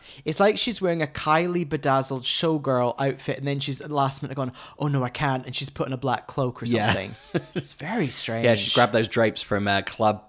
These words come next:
Speaker 2: what was it called? Club Tickety Boo from last week.
Speaker 1: <laughs>
Speaker 2: She grabbed a drape on her way past, just snatched it off one of the, what's it called? Rod and drape.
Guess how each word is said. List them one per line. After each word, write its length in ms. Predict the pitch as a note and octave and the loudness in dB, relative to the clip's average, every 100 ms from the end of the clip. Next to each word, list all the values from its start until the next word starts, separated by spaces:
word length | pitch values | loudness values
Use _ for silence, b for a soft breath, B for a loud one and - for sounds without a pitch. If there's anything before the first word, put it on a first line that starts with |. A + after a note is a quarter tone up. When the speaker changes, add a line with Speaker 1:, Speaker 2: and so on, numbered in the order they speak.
| _ | _
Speaker 2:
what 140 | B2+ | 0
was 140 | A#2+ C#3+ | 2 2
it 60 | |
called? 220 | C#3+ D3 | 2 2
Club 240 | C#3+ C3 B2 | 4 4 4
Tickety 340 | B2 B2 A2+ | 2 0 -2
Boo 200 | A2 A2+ | 0 0
from 160 | B2 A#2 | 0 0
last 240 | A2 A2+ | 2 2
week. 180 | B2+ B2+ | 4 6
Speaker 1:
<laughs> 680 | G#3 - A#3 A3 A3 G#3 G#3 | 6 8 6 6 6 4 4
Speaker 2:
She 120 | - | 4
grabbed 260 | G3 C3 D3+ | 4 6 4
a 40 | |
drape 280 | D3+ D#3 C#3+ | 6 6 6
on 60 | C#3+ | 6
her 80 | B2+ | 6
way 120 | B2 | 4
past, 300 | - B2 B2+ | 4 4 4
just 180 | B2 - | 2 4
snatched 380 | D#3 D3 - | 6 6 6
it 60 | D3+ | 8
off 160 | C3 C3 | 8 8
one 100 | C3+ | 6
of 120 | B2+ | 6
the, 180 | C3 B2+ | 6 6
what's 160 | C#3+ C#3 | 4 2
it 80 | C#3 | 2
called? 240 | C#3+ A#2 | 2 4
Rod 200 | C3 C3 | 4 4
and 100 | C3 | 2
drape. 360 | A#2 C3 C#3 | 4 6 6